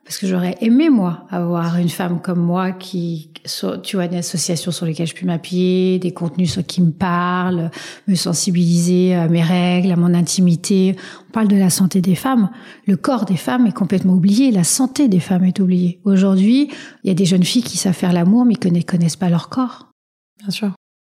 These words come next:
Speaker 1: Et ça, tu vois, c'est quand même, euh,
Speaker 2: Moi, ça, depuis toujours. Je pense que c'est déjà d'ailleurs mieux aujourd'hui qu'avant.
Speaker 1: Mais
Speaker 2: Mais, euh,
Speaker 1: c'est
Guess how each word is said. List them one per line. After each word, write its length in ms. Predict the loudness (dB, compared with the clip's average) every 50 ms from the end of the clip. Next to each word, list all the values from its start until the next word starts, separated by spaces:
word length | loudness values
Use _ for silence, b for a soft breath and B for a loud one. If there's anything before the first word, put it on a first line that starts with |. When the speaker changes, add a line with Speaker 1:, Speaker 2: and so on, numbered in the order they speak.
| _ -4
Speaker 1:
Et 100 | -2 -2
ça, 260 | 0 0 0 -2 -2 -4
tu 140 | -4 -6 -2
vois, 160 | 0 0 0
c'est 220 | 0 -2 -2 -4 -2
quand 120 | 0 0
même, 220 | 0 0 2 2 2
euh, 160 | 2 2 4
Speaker 2:
Moi, 80 | 4
ça, 140 | 4 4 4
depuis 240 | 2 2 2 0 -2
toujours. 320 | 0 0 0 2 2 0
Je 80 | -2 -2
pense 160 | -4 -4 -2
que 80 | -2 -4
c'est 160 | -2 0 0
déjà 160 | 2 2 2
d'ailleurs 300 | 2 2 2 2 4 4
mieux 200 | 4 4 4 4
aujourd'hui 320 | 4 2 2 2 2 0 0
qu'avant. 500 | 0 0 2 2 2 2 2 0 0 0 2
Speaker 1:
Mais 200 | 4 6 6 6
Speaker 2:
Mais, 40 | 4
euh, 120 | 4 4
Speaker 1:
c'est 80 | 4 4